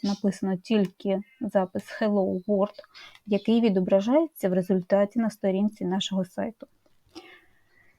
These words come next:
Для того, щоб переглянути, як все це буде виглядати на сторінках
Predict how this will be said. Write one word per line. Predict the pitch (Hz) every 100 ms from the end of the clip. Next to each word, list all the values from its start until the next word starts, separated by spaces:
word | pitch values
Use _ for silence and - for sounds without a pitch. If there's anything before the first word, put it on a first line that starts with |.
| _ _ _ _ _ _ _ _ _ _ _ _
Для | 202
того, | 220 302
щоб | 294 254
переглянути, | - 247 240 220 202 190 180 202
як | 202 240
все | - - 202
це | 208
буде | 196 233
виглядати | 214 208 208 190 214 208
на | 208
сторінках | 208 - 214 220 220 247 277 - -